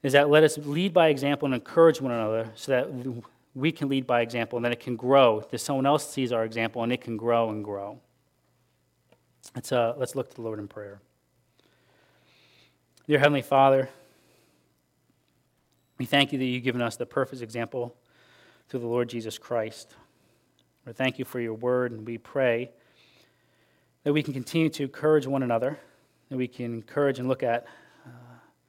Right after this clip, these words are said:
new believers who need more encouragement, that we would put forth the love and the effort as Paul has shown us, that we continue to encourage one another as,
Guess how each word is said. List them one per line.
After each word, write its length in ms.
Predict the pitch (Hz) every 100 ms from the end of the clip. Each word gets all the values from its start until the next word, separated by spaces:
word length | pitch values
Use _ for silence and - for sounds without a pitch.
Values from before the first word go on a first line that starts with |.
| _ _ _ _ _
new 200 | 135 151
believers 600 | 143 127 135 127 165 190
who 100 | 135
need 160 | 131 117
more 220 | 127 127
encouragement, 580 | 127 - 139 139 196 220 - _ _ _ _ _ _ _ -
that 100 | 127
we 100 | 127
would 140 | 117
put 160 | 156 160
forth 280 | 147 139 -
the 80 | 120
love 260 | 131 135
and 80 | 123
the 100 | 120
effort 240 | 127 143
as 120 | 120 -
Paul 340 | - 135 131
has 40 |
shown 240 | - 147 147
us, 380 | 180 - - - _ _ _ _ _ _
that 80 | 143
we 120 | 139
continue 400 | 127 - 170 160
to 100 | 131
encourage 680 | 131 - 151 147 139 - - _ _ _ _ _
one 180 | 135 135
another 260 | 135 139 135
as, 460 | 120 117 113 -